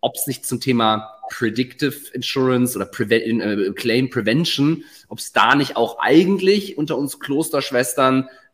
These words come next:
wahnsinnig viele Daten bei den Automobilherstellern gibt, bei den Karten, also die, die Navigationssysteme haben und eigentlich auch bei den Versicherern, das muss man irgendwie alles ja auch matchen, ob das nicht eigentlich auch ein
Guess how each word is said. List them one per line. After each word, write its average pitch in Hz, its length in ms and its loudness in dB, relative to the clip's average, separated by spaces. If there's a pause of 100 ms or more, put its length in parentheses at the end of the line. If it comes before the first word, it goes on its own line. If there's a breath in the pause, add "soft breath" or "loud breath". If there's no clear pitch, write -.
wahnsinnig 151 640 4
viele 139 180 0
Daten 120 280 4
bei 113 60 4
den 113 120 0
Automobilherstellern 139 880 -2
gibt, 151 160 -4
bei 110 80 0
den 101 220 -4
Karten, 165 600 2
also 123 120 -2
die, 120 100 -8
die 113 100 -6
Navigationssysteme 135 880 -4
haben 127 320 0
und 247 320 4 (480 loud breath)
eigentlich 151 260 4
auch 131 80 2
bei 151 100 4
den 139 100 0
Versicherern, 139 480 2
das 135 120 0
muss 147 120 -6
man 143 80 2
irgendwie 139 200 2
alles 123 200 0
ja 123 80 2
auch 104 100 0
matchen, 135 320 -2
ob 95 120 -8
das - 240 2
nicht - 160 -2
eigentlich 120 240 0
auch 131 80 -2
ein 123 240 -2